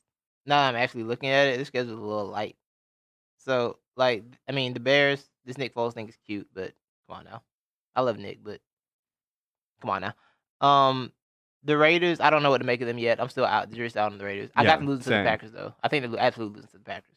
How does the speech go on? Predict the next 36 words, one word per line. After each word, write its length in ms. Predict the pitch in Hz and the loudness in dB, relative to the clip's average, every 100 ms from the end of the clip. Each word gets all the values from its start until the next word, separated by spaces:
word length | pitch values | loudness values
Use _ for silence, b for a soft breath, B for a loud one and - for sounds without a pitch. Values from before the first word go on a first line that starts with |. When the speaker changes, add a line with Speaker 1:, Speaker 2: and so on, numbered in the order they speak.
| _ _ | _ _
Speaker 1:
That, 180 | 113 107 | 0 0
that's 140 | 107 - | -2 -10
gonna 140 | 95 | -12
be 60 | 90 | -8
a 60 | |
loss. 260 | 90 92 - | -8 -8 -6
Speaker 2:
Well, 320 | 104 104 101 _ | -2 0 -2 _
they're 120 | 104 | -6
currently 420 | 98 131 143 131 131 | -4 -2 -2 -2 -2
losing 320 | 127 120 113 | 0 -2 -6
to 100 | 113 | -8
the 60 | 98 | -8
Bills, 480 | 104 135 104 - _ _ | -4 -4 -6 -14 _ _
twenty-three 360 | - 107 104 107 | -8 -6 -6 -10
sixteen. 540 | - - - 107 131 - _ _ _ _ _ _ - | -12 -14 -14 -14 -14 -16 _ _ _ _ _ _ -8
Speaker 1:
The 60 | 180 | 0
Bills 180 | 349 320 | 2 4
are 80 | |
a 40 | 202 | 6
better 180 | 196 175 | 4 2
team 240 | 190 165 | -6 -6
than 80 | 143 | -6
the 100 | 147 | -8
Bu-, 80 | 147 | -8
than 160 | 143 | -8
the 0 | |
Bucs 220 | 151 - - | -4 -6 -8
are, 100 | - | -12
though. 160 | 196 _ _ _ _ _ _ _ _ _ _ _ _ _ _ _ _ - | -16 _ _ _ _ _ _ _ _ _ _ _ _ _ _ _ _ 6
Speaker 2:
Oh, 160 | 131 | 6
I 40 | 123 | 6
thought 80 | 131 | 4
you 40 | |
were 40 | 107 | 2
talking 280 | 120 98 | 2 2
about 80 | 76 | 0